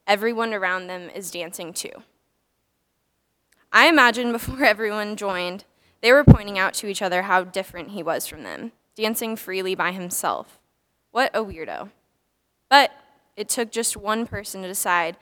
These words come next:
they liked that different thing that they were doing and to join in. So, I ask that you be that first person that steps up and jo-, joins the Zacchaeus person dancing alone. In a world of a lot of hate right now,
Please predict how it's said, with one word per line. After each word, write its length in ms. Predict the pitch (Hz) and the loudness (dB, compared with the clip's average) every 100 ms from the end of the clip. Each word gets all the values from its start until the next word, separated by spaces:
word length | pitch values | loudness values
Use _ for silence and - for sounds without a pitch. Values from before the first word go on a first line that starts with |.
| _ - _ | _ -20 _
they 140 | 208 202 | 0 2
liked 200 | 196 196 | 2 2
that 180 | 180 | 2
different 400 | 202 190 202 - | 0 -8 -10 -10
thing 400 | - 170 165 180 - | -6 -6 -6 -10 -12
that 160 | 185 | -10
they 100 | 190 | -6
were 120 | 180 175 | -4 -4
doing 380 | 165 165 170 | -8 -8 -8
and 160 | - 180 | -10 -14
to 80 | 185 | -12
join 280 | 170 160 104 | -8 -8 -8
in. 260 | - 214 - _ _ _ _ _ _ _ _ _ _ _ _ - | -12 -14 -18 _ _ _ _ _ _ _ _ _ _ _ _ -2
So, 400 | - 214 180 214 _ _ _ _ - | 4 6 6 -2 _ _ _ _ -4
I 100 | 202 | 2
ask 320 | 190 208 208 | 4 4 2
that 120 | 214 | -4
you 120 | 214 | -6
be 100 | 220 | -2
that 220 | 240 226 - | 2 2 2
first 280 | 202 208 | -4 -4
person 340 | - 190 - 185 | -8 -10 -8 -6
that 160 | 180 | -6
steps 340 | - 180 185 - | -4 -2 -2 -2
up 240 | 170 202 _ _ _ _ | -2 -4 _ _ _ _
and 140 | 208 196 | -8 -6
jo-, 120 | 208 _ 233 | -8 _ -10
joins 420 | 214 233 247 254 | -2 0 0 -2
the 120 | 240 | -4
Zacchaeus 480 | 214 214 - 208 190 | -6 -8 -4 -4 -4
person 420 | - 185 - 180 | -8 -14 -10 -8
dancing 380 | 175 170 180 170 | -6 -6 -6 -8
alone. 360 | 135 - - 233 _ _ _ _ _ _ _ _ _ _ | -10 -14 -18 -20 _ _ _ _ _ _ _ _ _ _
In 80 | 220 | -2
a 80 | 233 | 2
world 260 | 226 233 254 | 6 6 6
of 80 | |
a 40 | 247 | 4
lot 200 | 220 208 | 6 6
of 120 | 208 | 2
hate 220 | 214 180 | -6 -6
right 200 | - 185 | -4 -4
now, 360 | 190 180 175 | 0 0 0